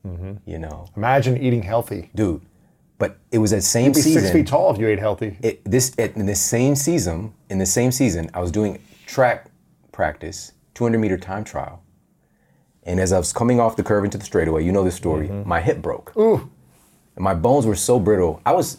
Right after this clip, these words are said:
Speaker 2: dude, I was five nine in eighth grade. Like, I was towering. <laughs> You know how you're in the back row?
Speaker 1: Yeah.
Speaker 2: And then everything just started to break down. You know,
Speaker 1: Really?
Speaker 2: my bones.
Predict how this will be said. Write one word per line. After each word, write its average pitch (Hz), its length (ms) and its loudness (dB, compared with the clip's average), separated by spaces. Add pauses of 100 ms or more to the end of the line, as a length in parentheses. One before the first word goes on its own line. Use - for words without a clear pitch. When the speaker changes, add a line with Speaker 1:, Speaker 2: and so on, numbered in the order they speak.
(120)
Speaker 2:
dude, 143 300 4
I 127 80 4
was 156 300 2
five 120 500 2
nine 98 600 -2 (140)
in 101 200 -4
eighth 123 220 0
grade. 95 300 -2
Like, 87 140 -6
I 107 40 0
was - 180 -4
towering. - 880 0
<laughs> - 80 -14
You 156 80 2
know 156 120 4
how 151 80 6
you're 135 200 2
in 123 40 2
the 101 60 2
back 92 320 2
row? 101 160 4
Speaker 1:
Yeah. 110 260 0 (540)
Speaker 2:
And 107 80 2
then 110 200 0
everything 120 520 4
just 98 120 -2
started 104 220 2
to 98 60 -6
break 92 300 -4
down. 78 340 -8 (140)
You 135 100 -4
know, 82 120 -4
Speaker 1:
Really? 82 120 -4
Speaker 2:
my 80 120 -2
bones. 95 720 -2